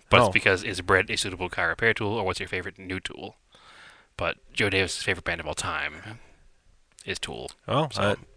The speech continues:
Speaker 2: that's news to me. They're coming out with a new Tool album.
Speaker 1: I mean, they've been saying that for the past few years, I'm pretty sure, so
Speaker 2: Okay.
Speaker 1: we'll believe what we see, I guess.
Speaker 2: All right.
Speaker 1: Jason Hopkins, regarding the Tool comment,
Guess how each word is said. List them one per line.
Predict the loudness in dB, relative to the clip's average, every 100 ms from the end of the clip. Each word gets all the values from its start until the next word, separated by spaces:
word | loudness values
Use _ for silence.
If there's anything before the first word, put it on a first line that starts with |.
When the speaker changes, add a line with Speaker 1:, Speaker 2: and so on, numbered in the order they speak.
| -20
Speaker 2:
that's | -10 -4 -2 2
news | 2 4
to |
me. | 4 4
They're | 4
coming | 2 4
out |
with | 4
a |
new | 2 2
Tool | 6 6
album. | 6 0 -12 _ _ -2
Speaker 1:
I | 2
mean, | 4
they've | 2
been | 0
saying | 0 -2 -2
that | -4
for | -4
the |
past | -6 -6
few | -6
years, | -4 -4
I'm | -6
pretty | -8 -6
sure, | -2 -2 -2
so | -4 -4 -4 -4
Speaker 2:
Okay. | 0 0 0 _ 0
Speaker 1:
we'll | 0
believe | 4 4 4
what | 0
we | -6
see, | -8 -10
I | -14 -12
guess. | -6
Speaker 2:
All |
right. | -4 -4 -8 -20 _ -20 -20 -20 -20 _ -20 -20 -20 -20 -20 -20 -10 2
Speaker 1:
Jason | 2 6
Hopkins, | 6 6 0 -4 -10 -6
regarding | 0 0 0
the | -2
Tool | 0 0
comment, | 0 0 -2 -4